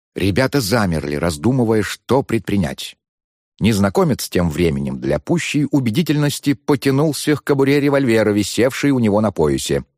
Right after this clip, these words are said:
"Разворачивайте лодку и шуруйте отсюда!" — злобно отрезал он.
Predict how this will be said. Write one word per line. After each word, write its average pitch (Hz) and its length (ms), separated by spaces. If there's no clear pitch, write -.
"Разворачивайте 135 1040
лодку 151 400
и 151 80
шуруйте 147 640
отсюда!" — 101 520
злобно 95 520
отрезал 87 400
он. 73 200